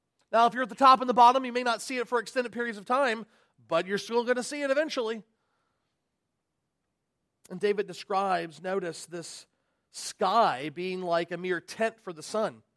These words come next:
And how does the sun emerge in the morning? Well, it's not like, it's not like me sometimes when you've slept rough on a camping trip.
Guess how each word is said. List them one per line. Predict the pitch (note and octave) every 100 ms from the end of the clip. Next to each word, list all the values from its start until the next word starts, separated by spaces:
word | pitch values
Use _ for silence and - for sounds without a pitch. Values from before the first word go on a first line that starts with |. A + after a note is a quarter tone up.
| _ _ _ _ _ _ _ _ _ - G#3
And | G3
how | B3
does | D4 A#3+
the | B3+
sun | C#4+ C4+ C4 A#3 _ A#3
emerge | A#3+ C4 C4+ B3 G3 F#3
in | A3+ A3
the |
morning? | G#3+ G#3+ D#3 A#2+
Well, | F3+ G3+ G3+
it's | G3 G3
not | A3 A3 G#3+
like, | G#3 G3+ - _ _ _ _ _ _ _ _ _ _ _
it's | - G3
not | F#3
like | F3+ F3
me | F#3+ G3
sometimes | - F3+ F#3+ F3+ F3+ E3+
when | F3 F3
you've | D#3
slept | - G3 F3
rough | F3 F3+ F#3
on | F3
a | D3+
camping | G3+ G3 F#3
trip. | F3+ G3 -